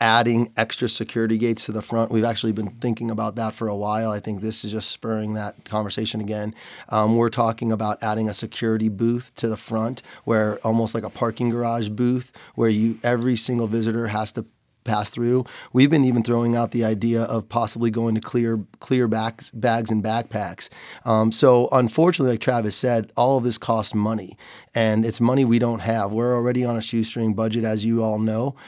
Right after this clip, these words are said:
Um, and I, and I don't know exactly if it's gonna be the, the, the state or the feds or a combination of both.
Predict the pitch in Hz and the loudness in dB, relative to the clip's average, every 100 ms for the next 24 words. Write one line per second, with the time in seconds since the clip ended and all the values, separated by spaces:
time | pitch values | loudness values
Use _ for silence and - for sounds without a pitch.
0 | - - 117 110 113 110 120 113 113 113 | -20 -6 -2 0 0 0 0 0 -2 -2
1 | 123 117 110 127 135 131 127 120 104 120 | 0 0 4 4 4 4 4 2 0 -2
2 | 120 131 120 120 113 - - 113 120 107 | -2 0 0 0 -2 -10 -2 0 0 0
3 | 127 117 110 117 113 113 110 113 117 113 | 2 2 2 2 4 2 -2 -4 -4 -2
4 | 113 113 110 107 - 113 110 107 104 95 | -2 -2 0 -4 -6 -6 -4 -4 -6 -6
5 | - 120 135 180 - - 120 117 110 117 | -2 2 2 0 -8 -6 -2 -2 -4 -2
6 | 113 160 127 117 113 117 113 117 117 117 | 0 0 -2 -2 -2 0 2 2 0 -2
7 | 104 95 127 110 - | -4 -4 -4 -4 -12